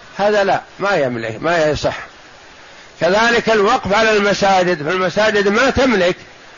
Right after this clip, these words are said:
وإنما هو وقف على المسلمين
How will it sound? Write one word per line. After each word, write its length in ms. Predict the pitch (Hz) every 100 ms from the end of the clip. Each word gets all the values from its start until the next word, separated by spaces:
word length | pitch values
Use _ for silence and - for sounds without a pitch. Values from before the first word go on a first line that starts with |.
| - -
وإنما 800 | 151 190 208 202 185 196 220 208
هو 340 | 180 220 185
وقف 540 | 208 233 170 220 208 151
على 280 | 220 269 262
المسلمين 1080 | 254 262 - 240 233 226 220 226 247 262